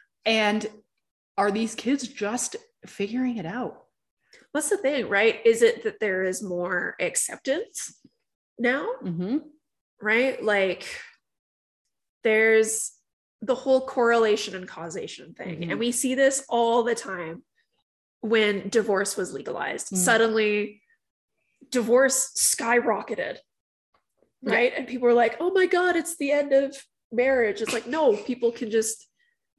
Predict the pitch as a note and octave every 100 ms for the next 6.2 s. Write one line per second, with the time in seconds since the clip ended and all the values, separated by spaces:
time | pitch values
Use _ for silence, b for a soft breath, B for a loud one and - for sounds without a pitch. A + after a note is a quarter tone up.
0 | - - C4+ D#4 C4 F3+ F3+ - F3+ E3+
1 | - F3 E3 D3+ A3 F4 - F3+ E3+ E3+
2 | D#3 A3 A3 G3+ F#3+ F#3+ G3+ G3+ A#3 -
3 | F#3 - G3 - G3+ G#3 G3 F#3+ - F#3+
4 | F#3+ F#3+ - F#3+ F#3+ F#3+ F#3+ - _ -
5 | A3+ - - - - - F#3 E3+ E3+ F3
6 | A3+ -